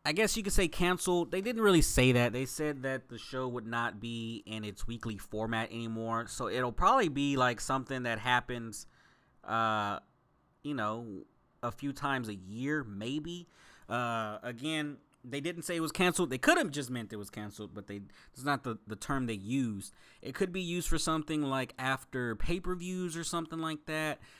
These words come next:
It could be something that moves to the W W E Network. Vince and them could just say, "Hey, we really like Backstage. You know, let's put Backstage on the network." The only problem with that, of course, is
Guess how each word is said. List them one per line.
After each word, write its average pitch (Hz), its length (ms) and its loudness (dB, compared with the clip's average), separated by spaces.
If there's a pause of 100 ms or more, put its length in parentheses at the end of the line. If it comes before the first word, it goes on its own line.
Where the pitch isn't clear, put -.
(140)
It 240 100 2
could 302 120 2
be 233 100 2
something 196 300 2
that 147 120 4
moves 151 240 8
to 151 60 0
the 135 80 0
W 135 160 2
W 113 280 0
E 92 40 -8
Network. 104 640 -4 (920)
Vince 139 340 0
and 139 80 0
them 131 140 0
could 123 140 -8
just 127 160 -4
say, 123 100 -2
"Hey, 135 220 -4
we 127 100 -4
really 123 180 -2
like 104 200 -4
Backstage. 147 640 -2 (440)
You 196 100 -2
know, 170 60 0
let's 165 120 -4
put 170 140 -2
Backstage 139 500 -2
on 120 140 -6
the 135 60 0
network." 147 460 -2 (360)
The 120 60 -6
only 117 100 0
problem 120 220 6
with 104 80 -4
that, 110 120 0
of 104 80 -6
course, 104 220 -6
is - 200 -12